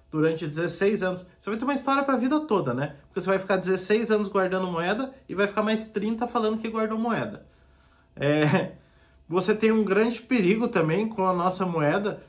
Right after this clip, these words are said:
da moeda trocar no meio do caminho e você ter que ir no banco com a tua Bombona e trocar todas as suas moedinhas, tá? E eles não vão te dar tudo em moedinha, tá? O cara,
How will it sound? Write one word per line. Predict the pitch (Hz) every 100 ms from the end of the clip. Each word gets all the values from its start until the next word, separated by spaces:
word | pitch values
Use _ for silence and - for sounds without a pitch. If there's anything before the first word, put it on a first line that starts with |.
| -
da | 147 165
moeda | 175 160 165 170
trocar | 196 185 185 180
no | 175
meio | 175
do | 180
caminho | 190 165 160 170
e |
você | 185 -
ter | 190
que | 180 190
ir |
no | 190
banco | 175 185 185
com | 185
a | 180
tua | 180 165
Bombona | 175 160 151 190 220 196 - - -
e | 175
trocar | 175 180 175 170
todas | 180 190 220
as |
suas | 240 226
moedinhas, | 220 240 240 196 156 147
tá? | 147 185 - - _ -
E | 180
eles | 175
não | 180 196
vão | 220 233
te | 254
dar | 226 226
tudo | 226 226
em |
moedinha, | 214 240 285 247 196 165
tá? | 143 190 226 - _ - - -
O | 143
cara, | 139 156 151 147